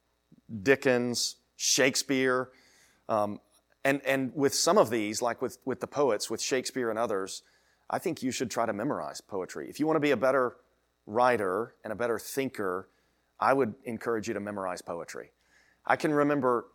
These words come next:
when I, when I, I mean, I can't recite it right now, but at one point I was, uh, memorizing and reciting to myself, um, the poem by, I think it's John Keats, On First Looking into Chapman's Homer.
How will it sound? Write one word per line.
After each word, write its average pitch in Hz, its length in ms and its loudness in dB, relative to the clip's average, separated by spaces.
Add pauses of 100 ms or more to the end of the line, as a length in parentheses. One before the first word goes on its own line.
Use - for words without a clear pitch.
(300)
when 123 140 -4
I, 117 260 0
when 127 120 -2
I, 113 200 -4 (220)
I 123 60 -4
mean, 123 120 0
I 120 60 4
can't 156 300 -2
recite 127 440 2
it 110 120 -2
right 113 200 -2
now, 98 420 -6 (400)
but 113 300 0
at 120 100 0
one 143 180 0
point 127 320 -2
I 117 140 4
was, 107 460 -4 (420)
uh, 110 140 0
memorizing 107 840 0
and 113 140 -6
reciting 123 480 0
to 123 100 -6
myself, 107 640 -6 (680)
um, 107 240 -4
the 113 100 -2
poem 120 500 -2
by, 110 300 0
I 107 80 0
think 123 160 -4
it's 107 120 -6
John 113 240 -4
Keats, - 500 -6 (400)
On 131 240 4
First 123 340 -2
Looking 120 400 -6
into 107 240 -10
Chapman's 110 480 -8
Homer. 92 380 -12